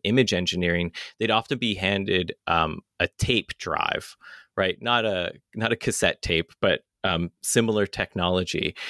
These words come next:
And they could take that back to their home laboratory, and that, that tape drive would have test images on it, right? And we're talking about the very, very, very earliest days of digital image processing,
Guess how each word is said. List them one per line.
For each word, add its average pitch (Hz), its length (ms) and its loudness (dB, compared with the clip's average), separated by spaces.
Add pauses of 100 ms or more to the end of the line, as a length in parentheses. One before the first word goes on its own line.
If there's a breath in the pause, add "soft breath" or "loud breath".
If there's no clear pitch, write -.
(120 loud breath)
And 107 100 -2
they 110 80 4
could 110 140 -4
take 120 160 -2
that 101 300 0
back 87 260 0
to 98 100 -4
their 87 120 2
home 85 280 -4
laboratory, 80 600 -2
and 80 100 -4
that, 78 120 -2 (100)
that 82 240 -2
tape 110 200 0
drive 82 280 -2
would 80 100 -4
have 80 400 -2 (260 loud breath)
test 143 300 2
images 80 460 0
on 78 200 2
it, - 140 -6 (380 loud breath)
right? 101 240 0 (340 loud breath)
And 113 240 2
we're 117 140 0
talking 151 260 0
about 107 200 -2 (240)
the 95 120 6
very, 101 800 -2 (120)
very, 98 400 2
very 92 440 2
earliest 104 600 2
days 82 400 0
of - 200 -4
digital 82 480 0
image 78 400 -4
processing, - 840 -2